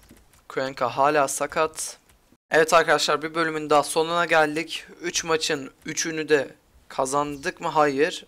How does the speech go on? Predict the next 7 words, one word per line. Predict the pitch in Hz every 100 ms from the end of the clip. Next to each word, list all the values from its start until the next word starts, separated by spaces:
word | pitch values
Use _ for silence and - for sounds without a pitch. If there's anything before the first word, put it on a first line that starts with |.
| -
Osmanlıspor'a | 139 147 139 131 - 135 127
karşı | 131 131 -
kaybettik. | 147 160 156 151 165 160 - - _ -
Ama | 147 147 135
Avrupa'da | 151 156 165 151 151
ve | 147 147 - _ _ 139
ligde | 151 151 156 143